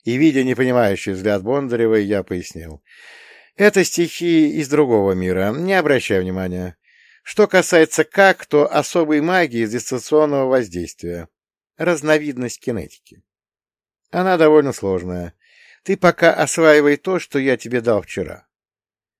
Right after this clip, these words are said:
Потом, если будет желание, научи другим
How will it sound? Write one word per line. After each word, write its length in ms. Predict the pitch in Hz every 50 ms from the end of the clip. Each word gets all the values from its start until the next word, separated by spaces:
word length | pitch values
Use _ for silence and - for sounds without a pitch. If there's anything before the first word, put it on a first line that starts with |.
| _ _
Потом, 440 | - 127 139 - 190 196 190 165 127
если 260 | 110 107 104 - 120
будет 220 | 107 107 107 104 92
желание, 480 | 107 113 110 110 107 101 98 104 107
научи 320 | 113 147 165 156 - 196 190
другим 560 | 170 175 170 151 123 101 107 110 104 98